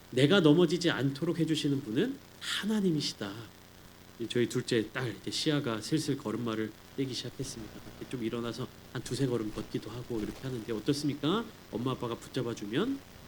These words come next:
아, 더 잘 걷습니다. 근데 붙잡아주더라도 자기 다리 힘이 빠지면요, 또 넘어지게 되더라고요.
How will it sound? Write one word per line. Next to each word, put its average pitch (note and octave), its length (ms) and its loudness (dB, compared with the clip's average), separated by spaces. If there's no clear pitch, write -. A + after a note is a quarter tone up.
아, - 160 -8
더 A#2+ 200 -6
잘 G#2+ 260 -4
걷습니다. - 360 -10
근데 C#3+ 360 6
붙잡아주더라도 D3 920 4
자기 C#3+ 260 -6
다리 B2+ 220 -2
힘이 E3+ 280 4
빠지면요, E3 720 0
또 C3+ 120 -2
넘어지게 D3 640 4
되더라고요. G#2 520 -4